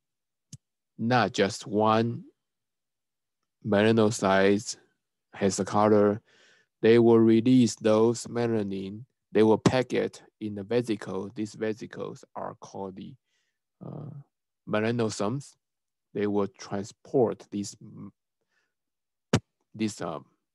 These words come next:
envelope in a way to the other cells. When other cells take it, opens it, they will distribute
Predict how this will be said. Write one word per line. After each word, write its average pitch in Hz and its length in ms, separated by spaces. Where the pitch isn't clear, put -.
envelope 120 600
in 95 160
a 92 40
way 107 360
to 117 300
the 110 180
other 113 380
cells. - 500
When 101 260
other 131 260
cells 104 420
take 117 300
it, - 300
opens 101 420
it, - 220
they 113 160
will 113 200
distribute 107 760